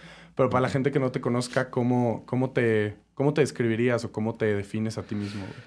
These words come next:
Speaker 2: Pues nada, más que nada como un, un artista independiente. Yo no me considero tanto como rapero, como me considero más como artista. Una persona que le gusta expresarse como tal, ¿sabes?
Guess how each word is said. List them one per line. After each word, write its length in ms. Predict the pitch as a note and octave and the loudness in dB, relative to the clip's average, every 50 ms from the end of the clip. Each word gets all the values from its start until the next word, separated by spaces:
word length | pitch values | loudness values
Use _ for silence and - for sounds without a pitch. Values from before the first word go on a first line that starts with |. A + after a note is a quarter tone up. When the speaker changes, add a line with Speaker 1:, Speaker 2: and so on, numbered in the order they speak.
| - _ _ _ | -20 _ _ _
Speaker 2:
Pues 140 | - G2 F#2 | -6 -4 -4
nada, 220 | F#2 F#2 G2 G2 | -2 -2 -2 0
más 180 | G2 G2+ F#2+ - | 0 0 -2 -2
que 100 | - G2+ | -2 0
nada 200 | G2+ G2+ G#2 G2+ | 0 2 0 0
como 180 | G#2 G#2 G#2+ | 0 2 2
un, 80 | G#2 G#2 | 4 4
un 320 | G#2 G2+ G2+ - G2+ G2+ G#2+ | 4 4 2 2 2 2 2
artista 360 | G2+ G2 - G#2+ F#2+ - - | 0 0 0 -4 -2 0 2
independiente. 920 | A2 G#2+ G2+ F#2+ - F#2 F2+ F2+ E2+ G2 A2 A2+ A#2+ A#2 - C3+ C3 C3+ - _ _ _ _ _ _ _ _ _ _ _ _ _ _ _ | 2 4 2 2 -2 -6 -6 -6 -4 -2 0 0 0 0 -2 -4 -6 -6 -10 _ _ _ _ _ _ _ _ _ _ _ _ _ _ _
Yo 140 | F2+ F#2 F#2+ F#2+ | -14 -12 -10 -8
no 80 | G2 | -8
me 60 | G2 | -8
considero 400 | F2+ G2+ G2 F2 F2+ G2 G2 F#2+ | -8 -8 -8 -8 -8 -8 -8 -8
tanto 200 | F2 F#2+ F#2+ F#2+ | -8 -8 -8 -6
como 160 | F#2+ G2 G2 F#2+ | -4 -4 -4 -4
rapero, 480 | - F2+ - - - G2+ G2 G2+ F#2 | -6 -8 -10 -10 -8 -8 -8 -8 -8
como 220 | F2 F2 F2 E2+ E2+ | -10 -12 -12 -14 -14
me 280 | F2+ E2+ E2 E2+ F2 | -16 -16 -14 -14 -12
considero 380 | - F2+ F2 E2+ - F2+ F2+ F2 | -12 -12 -12 -10 -10 -10 -10 -10
más 160 | F2 F2 E2+ | -10 -12 -12
como 200 | - F#2 F2+ F2 | -12 -10 -10 -10
artista. 500 | F2 - - G#2 G2+ F#2+ - - A2 - _ _ _ _ _ _ - - - - - - - - | -12 -12 -12 -12 -12 -12 -12 -14 -16 -18 _ _ _ _ _ _ -20 -20 -20 -18 -18 -20 -18 -6
Una 180 | - A2+ A#2 B2 | -2 2 2 4
persona 340 | A#2+ B2 A2 - A#2+ B2 B2 | 4 4 4 6 6 6 6
que 60 | A#2 | 6
le 80 | G#2 G#2 | 6 4
gusta 220 | G2+ G#2 G2+ - | 4 4 2 0
expresarse 760 | A#2 G2+ - - - F#2+ F#2 F2 F#2 G2 G2 F#2+ F2+ F2 F2 E2 | -2 -2 -2 -2 -2 0 0 0 0 0 0 0 0 -2 -4 -6
como 240 | - F2 F2 E2+ E2 | -6 -6 -6 -6 -6
tal, 360 | - F2 F2 E2 E2 D#2+ - _ _ _ _ _ _ | -6 -6 -6 -6 -8 -12 -16 _ _ _ _ _ _
¿sabes? 440 | - - F2 E2+ E2+ E2+ D#2+ - | -12 -10 -8 -8 -8 -10 -14 -16